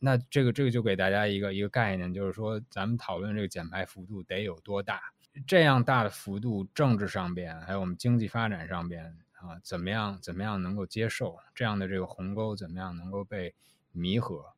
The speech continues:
这仍然是一个挑战。这个，这个挑战在五年之前，通过巴黎协定的达成，让我们有一个更好的工具去慢慢、慢慢地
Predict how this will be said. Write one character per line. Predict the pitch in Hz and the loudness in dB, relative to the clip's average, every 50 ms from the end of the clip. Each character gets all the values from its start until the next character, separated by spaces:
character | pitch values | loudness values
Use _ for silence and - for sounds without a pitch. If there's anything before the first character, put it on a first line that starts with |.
| _ _ _ _ _ _ _ | _ _ _ _ _ _ _
这 | - 113 110 | -4 -4 -2
仍 | 104 104 117 127 139 | 2 4 6 6 8
然 | 131 107 95 90 87 | 6 6 4 4 0
是 | 87 92 | -2 -2
一 | 87 | -2
个 | 87 85 | -2 -4
挑 | - - 92 82 82 | -4 -6 -8 -10 -10
战。 | 85 87 82 82 82 87 _ | -10 -12 -12 -12 -14 -20 _
这 | - 123 117 | -4 0 0
个， | 110 104 | 0 2
这 | - 127 | 2 2
个 | 117 | 2
挑 | 104 - 107 95 95 | 2 2 0 0 0
战 | 92 113 117 110 104 98 - _ _ - - _ _ _ _ _ | 2 2 2 2 2 0 -4 _ _ -20 -20 _ _ _ _ _
在 | _ - 135 123 117 110 104 101 104 - - | _ 6 8 10 10 10 8 6 4 0 -4
五 | - 101 101 101 | -2 0 2 4
年 | 98 101 110 123 | 4 6 6 4
之 | 127 147 | 4 4
前， | 143 135 - - 101 92 92 98 107 131 127 123 - _ | 2 0 0 0 0 0 0 0 2 0 0 -2 -4 _
通 | - - 127 123 | -2 2 4 4
过 | 117 | 4
巴 | 101 113 113 117 120 | 6 6 6 6 6
黎 | 117 104 | 4 4
协 | - 104 104 | 2 0 0
定 | 113 117 107 | 2 2 2
的 | 98 92 | 0 0
达 | 85 - 90 87 101 110 | 0 -2 -2 -2 -2 -2
成， | - - 95 87 90 92 101 - _ _ - - _ _ _ _ | -2 -4 -6 -6 -6 -6 -8 -10 _ _ -20 -20 _ _ _ _
让 | - 113 110 | -2 0 2
我 | 117 | 4
们 | 131 127 | 6 6
有 | 117 101 90 90 | 4 4 2 2
一 | 98 | 2
个 | 110 113 | 0 2
更 | 120 139 117 | 4 2 2
好 | 95 98 87 82 | 2 0 -2 -4
的 | 92 | -6
工 | 95 107 - 147 151 156 151 | -4 2 4 6 6 6 6
具 | 147 143 104 87 - _ _ | 4 2 0 -2 -4 _ _
去 | - - - 117 | -18 -4 0 2
慢 | 117 120 120 117 113 | 4 4 4 4 4
慢、 | 117 120 120 123 | 4 4 4 4
慢 | 120 113 107 104 | 4 2 2 0
慢 | 110 113 117 120 120 | 0 0 2 2 2
地 | 113 98 92 87 | 2 0 -2 -4